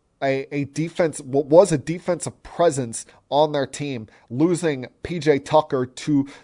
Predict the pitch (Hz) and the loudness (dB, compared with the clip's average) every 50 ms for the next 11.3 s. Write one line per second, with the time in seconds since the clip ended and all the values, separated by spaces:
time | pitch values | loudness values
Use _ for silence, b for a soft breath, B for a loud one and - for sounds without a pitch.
0 | B B 127 - - - 170 170 135 117 - - - - 202 202 - - - 117 | B B -6 -4 2 2 2 2 0 -8 -10 -8 -4 0 0 0 0 -2 -12 -14
1 | - _ - 117 - - b b b b b b b b 156 160 156 147 139 135 | -14 _ -16 -16 -16 -16 b b b b b b b b 4 6 6 6 4 0
2 | - b b b b b b b b b b b _ _ _ _ _ - 147 139 | -4 b b b b b b b b b b b _ _ _ _ _ -12 -4 0
3 | 156 151 127 151 175 170 175 - 165 156 - - - 156 151 151 151 131 123 - | 0 0 2 4 2 2 2 2 -2 -4 -4 -2 2 4 6 6 6 4 4 4
4 | 156 170 165 - 165 147 135 - B B B - 156 165 160 - 170 143 156 - | 2 2 2 4 2 2 2 0 B B B 4 4 4 4 4 -2 -2 -4 -4
5 | - 196 175 151 135 123 - - 156 160 165 151 - - - 135 135 156 147 - | -2 -4 -2 -2 -6 -4 2 4 4 4 4 2 -2 -4 -10 -2 0 0 0 0
6 | - 151 156 143 135 - - - 151 139 143 139 135 131 131 123 107 147 147 156 | -2 -2 -2 -2 -4 -6 -2 -2 0 0 2 0 -2 -2 -4 -2 0 2 0 0
7 | 139 123 131 127 127 123 - B B B B - 139 135 135 131 135 127 123 - | 2 2 4 4 4 2 0 B B B B 0 4 4 4 4 4 0 0 2
8 | 147 143 139 131 127 B B B B B - _ _ _ - - 143 131 143 151 | 6 6 6 6 4 B B B B B -20 _ _ _ -2 -2 0 2 4 4
9 | 143 139 135 - 147 160 160 139 127 131 _ - - 131 120 117 113 120 123 _ | 4 2 2 -2 -10 -12 -14 -18 -18 -18 _ -8 -4 -2 -2 -2 -2 -4 -8 _
10 | - 131 123 135 131 127 120 113 107 98 101 123 151 160 147 - b b b b | -16 -8 -4 -4 -2 -2 -2 -4 -6 -8 -6 -6 -6 -6 -6 -10 b b b b
11 | b - 131 143 175 | b -14 -12 -12 -14